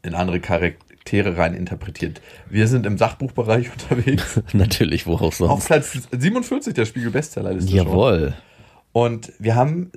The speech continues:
Speaker 1: sehr, sehr viel gutes Feedback gekriegt, dass Leute sich das Buch kaufen und das tatsächlich peng durchlesen.
Speaker 2: Also ich muss sagen, so ein bisschen fühlt es sich so an, das Buch abzugeben, wie wenn man eine Klassenarbeit früher in der Schule abgibt, wenn man so einen freien Aufsatz schreiben muss. Kennst du das noch? Wenn man so,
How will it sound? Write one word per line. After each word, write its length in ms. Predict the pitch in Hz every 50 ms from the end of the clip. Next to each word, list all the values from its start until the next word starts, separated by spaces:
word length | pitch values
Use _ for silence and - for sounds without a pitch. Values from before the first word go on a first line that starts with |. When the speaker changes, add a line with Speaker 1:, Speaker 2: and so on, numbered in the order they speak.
| -
Speaker 1:
sehr, 380 | - 107 113 131 147 170 185 175
sehr 180 | 156 160 160 156
viel 200 | 160 - 165 147
gutes 280 | 143 175 170 - 147
Feedback 360 | - - 180 175 - 156 143 -
gekriegt, 320 | 120 117 - 131 127 -
dass 120 | 117 107 107
Leute 400 | 113 117 120 117 139 117 117 -
sich 140 | - 123 117
das 140 | 123 117
Buch 180 | 113 - 143 -
kaufen 280 | - 123 127 131 - 127
und 80 | 117
das 140 | 113 113 -
tatsächlich 520 | - - 107 - 127 127 127 117 113 -
peng 260 | - - 123 123 135 123
durchlesen. 580 | 127 123 123 117 110 95 92 87 85 90 92 - _ _ _ _ _ _
Speaker 2:
Also 200 | - 110 104 101 - - _ _
ich 120 | - 110 101
muss 120 | 120 107
sagen, 200 | 107 120 143 139
so 100 | 120 104 98
ein 120 | 95 90 - _
bisschen 260 | 135 151 - 151 135
fühlt 200 | - - 139 135
es 80 | 123
sich 120 | 113 123 110
so 120 | - -
an, 100 | - 113
das 140 | 117 104 95
Buch 360 | - _ - 135 147 - - - _ -
abzugeben, 680 | 110 110 - - - 123 110 110 117 113 107 104 95
wie 180 | 101 98 101 95
wenn 100 | 101 98
man 160 | 98 98 95
eine 140 | 98 95 - -
Klassenarbeit 640 | - - 107 143 - - - - 82 82 80 82 78 -
früher 140 | - 92
in 40 | 87
der 80 | 85 85
Schule 340 | - - 135 131 117 - -
abgibt, 420 | 87 82 - - 123 123 - - - - - - -
wenn 80 | - 104
man 80 | 95 95
so 80 | 92
einen 60 | 101 95
freien 280 | - - 104 107 107
Aufsatz 320 | 95 104 123 - - 85 -
schreiben 280 | - - 82 80 82 82
muss. 300 | 80 80 - - - - _
Kennst 220 | - - 104 - -
du 40 |
das 140 | 143 147 -
noch? 180 | 175 180 170 131
Wenn 80 | 120
man 160 | 107 104 101 101
so, 140 | 98 104